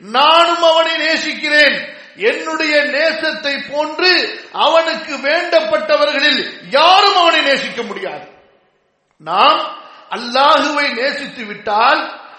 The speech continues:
அல்லாஹ் நம்மை எப்படி நேசிக்கிறான் என்றால், பூமியிலே இன்று நாம் பெருசாக பேசுவோம், "என்னுடைய மனைவிக்கு என் மீது ரொம்ப விருப்பம்" என்று,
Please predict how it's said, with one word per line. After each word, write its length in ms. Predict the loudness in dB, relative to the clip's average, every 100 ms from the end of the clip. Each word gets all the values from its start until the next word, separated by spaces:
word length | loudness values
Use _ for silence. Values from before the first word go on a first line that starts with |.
| -12 -8
அல்லாஹ் 680 | -6 -6 0 4 4 4 2
நம்மை 480 | -4 -4 -2 0
எப்படி 320 | -2 -4 -4 -4
நேசிக்கிறான் 680 | -4 -6 -10 -8 -4 -4 -4
என்றால், 380 | -2 0 0 -4 -12 -20 -20 -20 _ _ _
பூமியிலே 460 | -12 -10 -8 -6 -4
இன்று 240 | -6 -8
நாம் 220 | -8 -8 -8
பெருசாக 500 | -10 -8 -8 -8 -8
பேசுவோம், 420 | -10 -10 -12 -18 -20 _ _ _ _ _ _ _
"என்னுடைய 340 | -8 -6 -6
மனைவிக்கு 640 | -6 -8 -6 -8 -12 -10
என் 140 | -10 -10
மீது 200 | -12 -10
ரொம்ப 300 | -10 -8 -8
விருப்பம்" 380 | -8 -12 -16 -18
என்று, 200 | -20